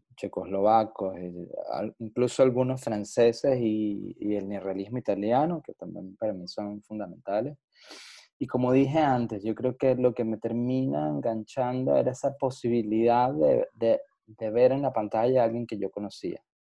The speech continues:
o, o reconocer a esos seres humanos y su, y sus situaciones. Digamos, ese, ese cine que tiene un fuerte componente social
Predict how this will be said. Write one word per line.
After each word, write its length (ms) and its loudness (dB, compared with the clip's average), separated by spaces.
o, 300 -6
o 200 0
reconocer 760 -2
a 120 -4
esos 260 -10
seres 200 -2
humanos 540 -8
y 200 -4
su, 640 -6
y 120 -8
sus 460 -14
situaciones. 1000 -4
Digamos, 300 -4
ese, 380 4
ese 260 -2
cine 720 2
que 100 0
tiene 240 -2
un 140 -6
fuerte 1040 4
componente 600 -6
social 640 2